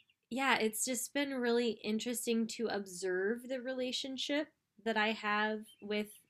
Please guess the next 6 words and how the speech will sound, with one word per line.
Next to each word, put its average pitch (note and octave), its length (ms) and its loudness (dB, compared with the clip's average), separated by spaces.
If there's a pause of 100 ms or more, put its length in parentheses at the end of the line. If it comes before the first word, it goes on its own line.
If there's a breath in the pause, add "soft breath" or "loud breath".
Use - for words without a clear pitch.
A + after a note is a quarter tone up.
(540)
marketing F#3+ 680 -2 (120)
myself F#3 500 -4
or F#3+ 80 -6
communicating, F#3 1160 -6
um, F3+ 480 -8 (600 soft breath)
about F#3 520 2